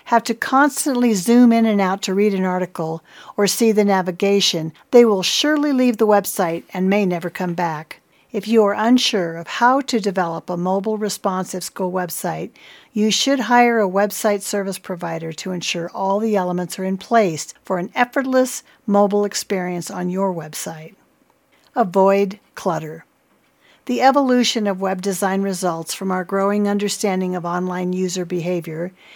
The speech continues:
is simplicity is now the focus of interest. Visitors to your school's website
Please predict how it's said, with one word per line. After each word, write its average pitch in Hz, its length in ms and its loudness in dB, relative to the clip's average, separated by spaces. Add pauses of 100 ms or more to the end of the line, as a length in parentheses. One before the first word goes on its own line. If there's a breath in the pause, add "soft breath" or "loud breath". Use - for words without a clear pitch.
(140 loud breath)
is 190 160 -4
simplicity 185 920 -4 (180 soft breath)
is 202 180 -4
now 185 220 0
the 185 100 -4
focus 175 440 -6
of 196 100 -6
interest. 226 580 -6 (720 soft breath)
Visitors 254 600 2
to 202 140 -4
your 208 260 -2
school's 208 480 -4
website 175 640 -4